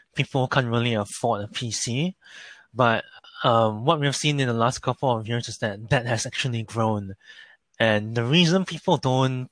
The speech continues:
play games on P C is because all your friends are essentially playing games on mobile phones.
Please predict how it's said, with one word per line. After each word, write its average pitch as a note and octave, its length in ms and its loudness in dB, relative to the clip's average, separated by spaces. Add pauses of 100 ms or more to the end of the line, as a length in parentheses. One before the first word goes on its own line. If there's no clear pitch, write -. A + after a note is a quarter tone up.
play C3 240 2
games C3 320 0
on A2 140 0
P B2 240 -10
C E3 340 -4
is C#3 140 -2
because A#2+ 580 -2 (520)
all C#3+ 140 4
your D#3+ 160 2
friends C#3 380 2
are B2 100 0
essentially B2+ 460 -4
playing A#2+ 340 -4
games A#2+ 200 -6
on G#2+ 120 -6
mobile A2 300 -2
phones. G#2 480 -6